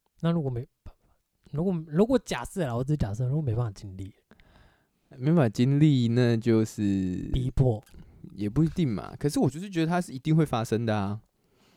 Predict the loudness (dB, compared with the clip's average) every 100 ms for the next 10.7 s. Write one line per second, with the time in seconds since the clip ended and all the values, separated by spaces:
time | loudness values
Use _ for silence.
0 | _ -20 _ _ 0 4 10 10 10 8
1 | 0 0 2 0 2 2 6 6 6 4
2 | 6 8 6 4 -2 -2 -2 -4 -4 -4
3 | -4 -6 -12 -8 -8 -4 -2 -2 0 2
4 | 4 4 4 2 0 0 2 2 0 -2
5 | 0 2 2 0 2 2 0 2 2 2
6 | 0 -10 -8 -8 -4 4 8 8 8 6
7 | 6 8 6 6 6 6 6 6 4 6
8 | 4 4 2 2 0 0 -4 -4 -10 -10
9 | -10 -10 -12 -20 _ 0 0 2 0 0
10 | 0 -2 -6 -10 _ -4